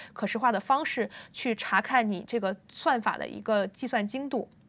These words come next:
那接下来一步呢，就是数据的预处理。那这个刚才也提到是非常重要的一环，在 Azure 里面它提供了基本上涵盖最主流的、最需求性最高的一些数据预处理方式，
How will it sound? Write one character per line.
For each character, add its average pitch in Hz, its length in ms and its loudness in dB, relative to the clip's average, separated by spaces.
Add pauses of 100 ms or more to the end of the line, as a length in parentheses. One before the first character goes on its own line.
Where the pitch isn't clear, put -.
(800)
那 294 80 -2
接 330 160 2
下 320 140 10
来 247 80 10
一 196 100 4
步 240 220 0
呢， 196 160 2
就 214 160 0
是 202 300 2
数 254 260 0
据 240 120 -2
的 202 140 2
预 277 140 -2
处 - 260 -4
理。 214 200 0
那 - 80 -8
这 233 160 0
个 202 140 0
刚 226 160 0
才 240 120 2
也 214 180 -2
提 - 140 -10
到 208 140 2
是 208 100 -2
非 226 140 -2
常 233 160 0
重 277 120 2
要 247 80 4
的 185 120 2
一 185 120 -2
环， 196 320 -2 (340)
在 233 280 8
Azure 294 300 8
里 214 100 2
面 185 120 -2
它 233 140 -2
提 226 200 -6
供 240 140 -2
了 214 100 2
基 220 180 -8
本 214 160 -2
上 196 180 2
涵 185 240 -6
盖 214 260 6 (220)
最 269 140 -2
主 - 260 -6 (160)
流 202 240 0
的、 226 200 6
最 220 400 0 (260)
需 - 220 -4
求 220 160 2
性 240 180 -2
最 233 140 0
高 269 260 6
的 247 100 2
一 196 160 -2
些 214 180 -2
数 233 160 -4
据 220 100 -2
预 214 140 -4
处 214 160 -4
理 196 80 -2
方 220 260 -4
式， - 220 -4